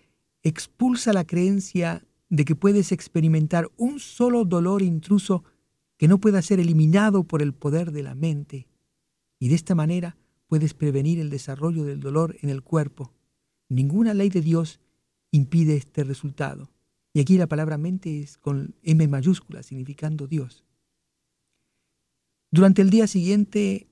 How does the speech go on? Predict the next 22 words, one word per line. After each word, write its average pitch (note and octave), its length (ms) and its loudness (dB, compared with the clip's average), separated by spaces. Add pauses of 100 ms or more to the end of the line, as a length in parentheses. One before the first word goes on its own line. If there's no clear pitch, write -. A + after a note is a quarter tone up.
(420)
el D3 160 4
dolor D#3 260 2
fue E3 180 -4
disminuyendo F#3+ 1000 -2 (640)
y F#3 100 4
pronto A#3 500 0 (240)
pude F3+ 220 4
moverme D3+ 420 2
con C#3 200 -8
normalidad C3 640 -8
y C3+ 140 -12
no C3 120 -8
tuve C3+ 220 -4
más C3 220 -10
problemas. C3 580 -10 (1200)
Pero F#3+ 180 2
lo F#3 140 2
que F3+ 140 -4
sí A#3+ 200 -6
aprendí F3+ 440 -2
de C3+ 200 -6
esto C3 340 -14